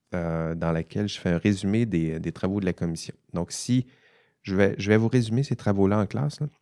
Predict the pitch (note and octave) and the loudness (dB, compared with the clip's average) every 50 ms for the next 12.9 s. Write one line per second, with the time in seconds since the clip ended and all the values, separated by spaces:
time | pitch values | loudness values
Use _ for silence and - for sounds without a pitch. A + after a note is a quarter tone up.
0 | _ _ _ _ _ _ _ _ _ _ _ _ - F2+ F2+ F2 E2 - - - | _ _ _ _ _ _ _ _ _ _ _ _ 0 4 4 4 4 2 0 -2
1 | C3+ B2 A#2 A2+ A2 A2 G#2+ G2+ F#2+ - - - - _ _ _ _ _ - F#2 | 0 0 0 2 4 4 4 4 2 0 -4 -20 -20 _ _ _ _ _ -4 0
2 | F#2 F2+ F2 E2+ - - B2 B2 A#2+ - C#3 B2 A2 - G#2 G2 - - A#2 A#2+ | 2 2 2 2 2 4 4 4 4 4 4 2 4 4 2 2 4 4 2 4
3 | B2 A2 G2+ F#2+ F2+ F2+ F2 - - - F#2 F#2+ G2 G#2+ G2+ F#2 F2+ E2+ E2+ E2 | 4 4 4 4 4 2 2 0 -2 -2 0 2 2 2 2 2 2 2 2 2
4 | E2 F2+ E2 - - B2 C3 B2+ C3 B2 G#2+ F#2+ - - E2+ D#2 D#2+ D#2 D#2 D#2 | 0 0 -2 0 2 4 4 4 4 2 0 -2 -6 -6 -6 -4 -4 -4 -4 -4
5 | - - - B2 C3 B2+ - - - F#2+ F#2 G2+ G2 F#2 - - - A2+ A#2 A#2+ | -4 -2 0 0 0 0 -2 0 0 2 2 4 2 2 0 -2 -2 0 0 0
6 | - _ _ _ _ _ _ _ _ _ _ - F#2+ G2 G2+ G2 G#2 G2 F#2+ F#2+ | -2 _ _ _ _ _ _ _ _ _ _ -6 -4 -2 0 2 4 4 4 4
7 | G#2 A2 A2 G#2+ G2+ G#2 G#2+ A2 A2+ A2 G#2 G2+ G2 F#2 F2+ F#2 F#2 F#2 G2 G#2 | 2 2 2 2 4 4 4 4 4 4 4 2 2 2 2 2 0 0 0 0
8 | G2+ E2+ D#2+ D#2 D#2 D#2 D2+ - - - _ _ _ _ _ _ _ _ _ _ | 0 -2 -2 -4 -4 -6 -6 -8 -10 -12 _ _ _ _ _ _ _ _ _ _
9 | - - - F2+ E2+ E2 E2+ E2 F#2 E2+ F2 G2 G2 F#2 E2 - E2+ D#2+ D#2+ D#2+ | -10 -4 -2 -2 -2 -2 0 2 4 4 4 4 2 0 -2 -4 -4 -2 -2 -2
10 | D2+ E2+ F#2 F#2 E2 D2+ D2 D2 - - F2+ E2+ - - D#2+ D#2+ D#2+ E2 F2+ F2+ | 0 0 -2 -2 -2 -2 -4 -4 -4 -4 -4 -4 -2 -2 -2 0 0 0 0 0
11 | - - D#2+ D#2 D#2+ D#2+ D#2+ D#2+ - - - - F#2 F2+ F2 - - G2+ G2+ - | -2 -4 -4 -4 -4 -6 -6 -8 -8 -8 -6 -2 -2 -4 -2 -2 -4 -4 -2 -2
12 | F2 E2+ E2 E2 E2 F2+ G2+ A#2 - F#2+ E2+ E2 E2 E2 D#2+ E2 F2 | -2 -2 -2 -2 -2 -2 -4 -4 -4 -4 -4 -4 -2 -2 -2 -2 -2